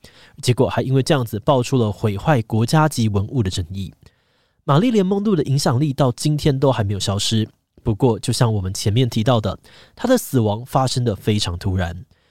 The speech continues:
所以就算过了那么多年，还是一直有人觉得她的死因不单纯，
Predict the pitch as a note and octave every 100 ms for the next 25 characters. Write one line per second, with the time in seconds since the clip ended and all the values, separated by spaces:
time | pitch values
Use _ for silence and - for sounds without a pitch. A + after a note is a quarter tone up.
0 | _ - B2 G#2+ C#3+ B2+ B2+ A#2+ - C#3
1 | A#2 F3 F3+ E3 F3 D3+ A2 A#2+ - _
2 | C#3 D3 - A3+ - C#3+ A2+ G2 G2+ F#2+
3 | A#2 G#2 - A2+ - - - A#2 A#2+ D3
4 | C3 C#3+ A#2+ F2